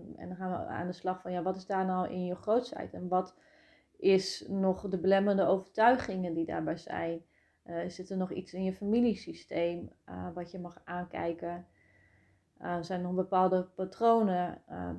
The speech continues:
nou, noem het maar op. Maar waar het dus heel erg om ging, is dus weer die keuzes die je mag maken. Maar wat is nou jouw grootsheid? Wat is jouw potentie? Nou,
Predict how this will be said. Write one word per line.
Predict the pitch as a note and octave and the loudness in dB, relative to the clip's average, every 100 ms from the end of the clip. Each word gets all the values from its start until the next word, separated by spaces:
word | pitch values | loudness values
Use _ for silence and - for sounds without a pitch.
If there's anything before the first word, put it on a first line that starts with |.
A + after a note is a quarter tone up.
| F3 | -2
nou, | G3+ - F#3 | 0 0 2
noem | G#3+ | 2
het | A3+ | 4
maar | G#3 F#3 - | 4 2 2
op. | E3+ E3 | 0 0
Maar | F#3 F#3 F3 | 0 0 6
waar | G3+ | 6
het | G#3+ | 8
dus | G#3+ G#3 | 4 2
heel | G#3+ | 4
erg | A3+ A3 | 4 2
om | - F#3 | -6 -10
ging, | - A3 B3+ E4+ - _ _ _ _ _ _ _ _ | -2 4 6 4 2 _ _ _ _ _ _ _ _
is | G3 G#3+ - | 4 4 2
dus | F#3+ - | -6 2
weer | F#3+ F#3 | 4 4
die | F#3 - | 0 2
keuzes | A#3+ B3 B3 - D#3+ | 8 8 6 -2 -14
die | - F3+ | -10 -8
je | |
mag | F3 E3 - | -4 -6 -6
maken. | - - F#3 - - F#3+ F#3 | -6 -6 -8 -10 -10 -10 -12
Maar | F3+ F3+ | -6 2
wat | G#3 C4 | 2 2
is | - | -2
nou | F#3 F3+ F#3 | 0 4 6
jouw | F#3 F3+ | 6 2
grootsheid? | - G#3+ A3+ - - - | 2 2 2 -2 -16 -14
Wat | - F#3 | -10 -10
is | - | -8
jouw | F3+ F3 | -12 -10
potentie? | E3+ E3 F3 F#3 - - | -10 -10 -14 -14 -18 -18
Nou, | - | -18